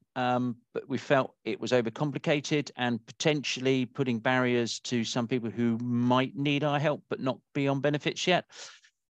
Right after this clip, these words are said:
Um, we found that generally the shop is self-policing. We offer a basic range.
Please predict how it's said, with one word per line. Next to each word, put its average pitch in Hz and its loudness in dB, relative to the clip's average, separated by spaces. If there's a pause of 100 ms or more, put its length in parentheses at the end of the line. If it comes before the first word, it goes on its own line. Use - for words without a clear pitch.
(260)
Um, 117 2
we 127 4
found 156 2
that 135 -6
generally 135 2
the 120 -2
shop - -4
is 123 -6
self-policing. 131 2
We 127 4
offer 120 2
a 113 2
basic 120 0
range. 143 0